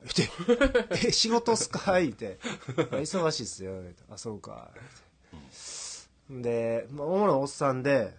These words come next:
Speaker 1: で、「今日はどうやねん？し-、体調はどうやねん？」って言われて、「ちょ、腹痛いんですよ」言うて。「風邪かな思ってるんですけど」。「風邪じゃないな」言うて。
Speaker 2: うん。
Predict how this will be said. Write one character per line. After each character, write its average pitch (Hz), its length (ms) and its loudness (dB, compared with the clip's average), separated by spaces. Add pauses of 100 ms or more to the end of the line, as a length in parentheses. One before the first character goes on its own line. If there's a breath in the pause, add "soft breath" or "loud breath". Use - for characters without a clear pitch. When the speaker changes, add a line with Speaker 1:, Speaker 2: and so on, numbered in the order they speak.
(160)
Speaker 1:
で、 127 460 -2 (1300)
「今 165 100 2
日 - 20 6
は 123 60 4
ど 123 280 -6
う - 20 2
や 135 80 0
ね 107 80 -4
ん？ 87 80 -12 (380)
し-、 - 240 -8
体 156 200 0
調 151 180 0
は 123 160 2
ど 127 120 -4
う 120 40 -2
や 110 60 -4
ね 95 140 -12
ん？」 - 0 -
っ - 40 -16
て 85 100 -18
言 95 80 -14
わ 85 80 -14
れ 82 60 -20
て、 - 220 -20
「ち - 80 -14
ょ、 - 20 -10
腹 135 380 -2
痛 117 240 -8
い - 40 -10
ん 98 80 -14
で 95 60 -20
す - 120 -20
よ」 101 100 -18 (260)
言 95 60 -20
う 95 40 -20
て。 - 120 -20 (480 loud breath)
「風 175 260 0
邪 123 140 -4
か 107 40 -8
な 101 100 -10
思 104 120 -12
っ - 20 -14
て 101 80 -16
る 104 60 -14
ん 104 40 -18
で 104 60 -18
す - 60 -20
け - 80 -20
ど」。 76 300 -20 (960 loud breath)
「風 139 440 -4
邪 143 60 0
じ 123 140 -4
ゃ 98 60 -2
な 87 200 -14
い 92 80 -14
な」 87 260 -14 (600)
言 104 80 -8
う 95 40 -6
て。 92 60 -6
Speaker 2:
う - 0 -
ん。 90 380 -10